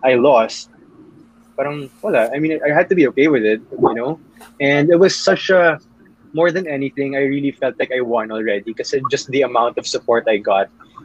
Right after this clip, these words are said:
from my classmates, from my workmates, and from my friends.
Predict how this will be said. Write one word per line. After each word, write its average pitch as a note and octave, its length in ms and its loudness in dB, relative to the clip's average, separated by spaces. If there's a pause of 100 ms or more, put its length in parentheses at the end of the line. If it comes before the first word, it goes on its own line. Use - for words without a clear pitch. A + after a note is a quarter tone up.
(120)
from C3+ 180 0
my B2+ 140 2
classmates, A#2 760 -2
from A#2+ 160 -6
my A#2+ 120 0
workmates, C3+ 960 -2
and A#2 320 -4
from A#2+ 220 -2
my A#2 240 0 (100)
friends. C#3+ 720 -4